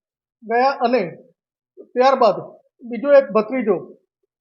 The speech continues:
જે આ કામનો આરોપી મગનભાઈ ગીતાભાઈ ડોઢા, એ એન-, એની પત્ની રિસાઈને ગયેલી હોય, જે બાબતે ઠપકો કરતા આરોપી ઉશ્કેરાઈ જઈ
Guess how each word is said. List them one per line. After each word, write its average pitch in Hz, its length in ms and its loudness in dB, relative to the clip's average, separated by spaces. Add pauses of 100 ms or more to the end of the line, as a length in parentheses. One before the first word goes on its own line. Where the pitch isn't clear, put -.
જે 240 280 0
આ 269 180 4
કામનો 254 300 0
આરોપી 240 400 4
મગનભાઈ 247 460 0
ગીતાભાઈ 240 460 0
ડોઢા, 226 400 2 (2000)
એ 262 120 0 (1040)
એન-, 254 220 -4
એની 247 140 2
પત્ની 247 720 -2 (880)
રિસાઈને 262 420 2
ગયેલી 254 360 4
હોય, 226 220 6
જે 226 220 -2
બાબતે 254 460 4
ઠપકો 254 520 0
કરતા 247 600 0 (540)
આરોપી 269 720 0 (180)
ઉશ્કેરાઈ 277 580 4
જઈ 196 420 4